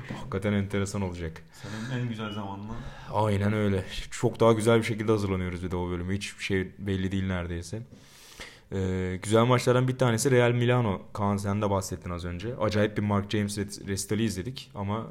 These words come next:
Speaker 1: son yumruğu vuran yine Real oldu. Müthiş bir maç çıkardı hakikaten Mike James. Yani baştan sona zaten ilk çeyreğe on yedi sayı yanılmıyorsam sığdırmıştı. Maçı da otuz beş sayı, sekiz rebound, üç asist gibi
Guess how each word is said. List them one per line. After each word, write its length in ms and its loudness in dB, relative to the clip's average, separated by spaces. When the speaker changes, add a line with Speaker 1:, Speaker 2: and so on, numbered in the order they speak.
Speaker 1:
son 320 -4
yumruğu 440 -4
vuran 200 -2
yine 180 -2
Real 200 0
oldu. 360 -6
Müthiş 480 -2
bir 40 -2
maç 240 -2
çıkardı 280 -4
hakikaten 360 -6
Mike 260 -6
James. 280 -6
Yani 220 -4
baştan 400 0
sona 180 -6
zaten 200 -4
ilk 160 -2
çeyreğe 240 0
on 140 2
yedi 180 0
sayı 220 -4
yanılmıyorsam 540 -6
sığdırmıştı. 640 -8
Maçı 240 -2
da 80 4
otuz 320 -4
beş 120 4
sayı, 320 0
sekiz 420 -2
rebound, 400 0
üç 160 0
asist 320 -2
gibi 300 -2